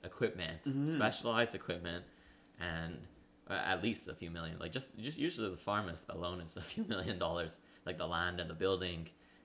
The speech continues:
Speaker 1: and, and then, you know, the tractors can run, like, you know, five hundred thousand dollars. Like, th-, a tractor is usually more expensive than a Lamborghini.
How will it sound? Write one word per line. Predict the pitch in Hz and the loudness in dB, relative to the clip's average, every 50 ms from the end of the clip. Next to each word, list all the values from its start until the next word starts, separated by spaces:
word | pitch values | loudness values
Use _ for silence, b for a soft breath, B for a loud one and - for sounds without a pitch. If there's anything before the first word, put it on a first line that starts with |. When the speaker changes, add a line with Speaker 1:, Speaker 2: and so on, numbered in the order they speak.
| B | B
Speaker 1:
and, | - 87 85 82 80 80 80 82 - B B B B - | -6 -4 -2 -2 -2 -2 -4 -6 -8 B B B B -6
and | 90 90 87 | -4 -2 -2
then, | 87 85 85 82 82 - - - - | -2 -2 -2 -4 -6 -10 -12 -14 -10
you | - 87 | -8 -8
know, | 85 | -8
the | 80 80 | -8 -8
tractors | - - - 90 87 - - - 90 87 85 | -8 -4 -2 -2 -4 -2 0 0 0 0 0
can | - - 87 | -4 -8 -6
run, | 85 85 82 85 80 80 | -4 -2 -2 -2 -2 -2
like, | 80 78 - - - - - - | -4 -4 -6 -8 -12 -20 -20 -14
you | - 78 | -12 -10
know, | 76 - - - - - | -10 -10 -10 -12 -6 -2
five | 82 80 85 | -2 -2 -2
hundred | 90 87 78 - - | -4 -4 -6 -6 -6
thousand | 85 80 82 82 87 80 | -4 -4 -4 -4 -4 -6
dollars. | 80 82 82 82 80 - | -6 -4 -4 -4 -4 2
Like, | - 110 - - - - - - | 2 2 2 0 -4 -14 -14 -12
th-, | - - - - - - | -12 -12 -12 -16 -12 -4
a | - 98 | -4 -4
tractor | - - - 101 117 - - 143 127 127 | 0 6 8 8 8 8 4 2 2 2
is | - 101 98 104 | 2 0 0 0
usually | 104 98 101 101 95 | -2 0 0 -2 -2
more | 87 90 92 98 | 0 0 0 0
expensive | 95 - - 98 92 90 98 92 87 | -2 0 0 0 0 2 0 0 0
than | 87 85 85 | 0 -2 -2
a | 85 | 0
Lamborghini. | 85 85 82 82 87 87 | -2 -2 -2 -2 -2 -2